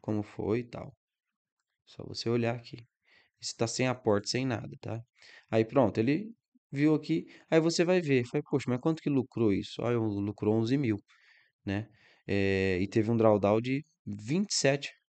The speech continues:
é, vinte e quatro por cento. Lembrando que esses vinte e sete mil não é mais do que o lucro. Por quê? Porque é os investimentos, né, que a gente faz. Então, a gente tem que meio que relevar isso aqui e prestar atenção só nisso aqui, ó. Vinte e quatro ponto quarenta e três por cento.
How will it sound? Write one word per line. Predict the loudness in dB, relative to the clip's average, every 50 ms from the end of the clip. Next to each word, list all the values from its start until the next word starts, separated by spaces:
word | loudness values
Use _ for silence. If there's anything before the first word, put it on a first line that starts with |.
| _ _ _ _ _ _ _
é, | -2 0 0 0 0 -2 -2 -4
vinte | -4 -6 -6 -6 -4
e | 0
quatro | 2 2 2 2 0 -2
por | -2 -2
cento. | 0 0 0 0 0 -2 -6 -12 -20 _ _ _ _ -20 -20 -20 -20 _ _
Lembrando | 0 2 2 4 2 2
que | 0 0
esses | 0 0 0 2
vinte | 2 2 2 0
e | 2
sete | 2 4 4 4 2 2
mil | 2 4 6 6 6 6
não | 6 6 6 4 4 2 2
é | 2
mais | 0 2 2 4 4 2 2
do | 0 -4 -4
que | -2 0
o | 2
lucro. | 4 4 4 2 2 -2 -6 -6 -2
Por | 0 0 0 2
quê? | 2 0 0
Porque | 0 0 2
é | 2 2
os | 2 2
investimentos, | 0 0 0 -2 -2 -2 -4 -2 -2 -2 -4 -4 -6 -6
né, | -6 -4
que | -2 -2
a | -2
gente | -2 -4 -6 -6 -6
faz. | -4 -4 -2 -4 -4 -4
Então, | 0 0 0 0 -2 -6 -18 -20 -20 _ _ -8
a | -8
gente | -6 -6
tem | -6 -6 -4
que | -2 0
meio | 0 0 0 0
que | 0 2
relevar | 4 4 6 4 4 4 4 4 4
isso | 2 0
aqui | -4 -4 -2 -4 -4
e | -4
prestar | -4 -6 -6 -4 -4 -2
atenção | -2 -2 -2 0 -2 -2 -2
só | -4 -4 -4
nisso | -4 -4 -6
aqui, | -6 -8 -8 -6 -8
ó. | -6 -8 -12 _ _ _ _ _ _ -20 _ _ -4
Vinte | -2 -2 -2 0
e |
quatro | 2 2 2 2 0
ponto | -4 -4 -4 -2
quarenta | -2 -2 -2 -2 -2 -4
e | -4
três | 0 0 0 0 0
por | _ -2 -2
cento. | 0 0 -2 -2 -4 -6 -10 -14